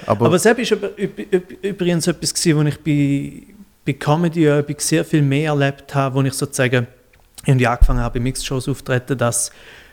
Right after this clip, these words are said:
Speaker 2: und es macht natürlich Sinn, ähm, weil Comedy no-, weil Slam ja darf alles sein, es darf lustig sein, es darf
Speaker 1: Mhm.
Speaker 2: ernst sein, was auch
Speaker 1: Mhm.
Speaker 2: immer. Dementsprechend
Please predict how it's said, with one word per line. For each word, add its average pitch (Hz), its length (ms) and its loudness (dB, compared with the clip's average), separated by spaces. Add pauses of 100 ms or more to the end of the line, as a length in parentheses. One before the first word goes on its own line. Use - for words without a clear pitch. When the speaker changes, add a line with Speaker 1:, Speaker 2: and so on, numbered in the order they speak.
(240)
Speaker 2:
und 131 240 4
es 131 120 -2
macht 127 220 0
natürlich 131 360 -2
Sinn, 165 500 -2 (720)
ähm, 127 500 0 (760)
weil 139 140 2
Comedy 156 360 -2
no-, 151 180 0 (280)
weil 147 200 0
Slam 143 320 0
ja 135 80 0
darf 123 300 -2
alles 131 320 -2
sein, 151 100 -2
es 147 100 -6
darf 120 200 -8
lustig 127 360 -4
sein, 131 140 -6
es 120 100 -8
darf 113 200 2
Speaker 1:
Mhm. 135 60 4
Speaker 2:
ernst 120 220 -4
sein, 120 100 -10
was 110 100 -4
auch 107 40 2
Speaker 1:
Mhm. 117 60 2
Speaker 2:
immer. 147 140 2
Dementsprechend 123 640 -4